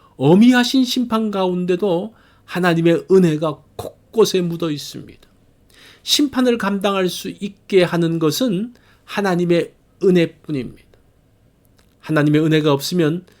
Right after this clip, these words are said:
살 수 없음을 알기에 하나님께서는 심판날에도 은혜를 베푸십니다. 그 은혜의 줄을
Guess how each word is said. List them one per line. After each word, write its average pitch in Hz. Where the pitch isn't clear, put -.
살 -
수 -
없음을 160
알기에 147
하나님께서는 165
심판날에도 180
은혜를 160
베푸십니다. -
그 233
은혜의 208
줄을 196